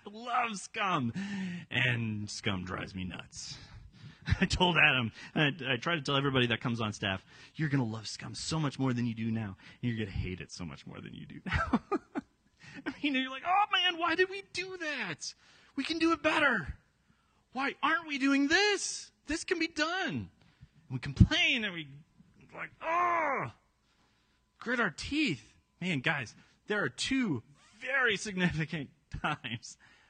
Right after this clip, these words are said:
I almost quit. I'm like, "Oh, man, forget it, God. <laughs> Those guys. Peace."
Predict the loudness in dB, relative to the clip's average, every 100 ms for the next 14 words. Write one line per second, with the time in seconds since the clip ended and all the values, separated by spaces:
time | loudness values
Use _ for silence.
0 | _ -6 -4 -2 -2 -6 -4 -4 -4 -8
1 | _ _ _ _ _ _ -16 -10 -8 -10
2 | -16 -18 -18 -14 -10 -8 -8 -8 -10 -8
3 | -6 -6 -8 -12 _ _ _ _ -12 -10
4 | -10 -8 -8 -8 -8 -6 -8 -12 -10 -8
5 | -8 -8 -6 -2 -2 -2 -2 -4 -4 -6
6 | -6 -8 -10 -12 -16 -18 -20 _ _ _
7 | _ _ _ _ _ _ _ _ -4 0
8 | 0 0 -6 -14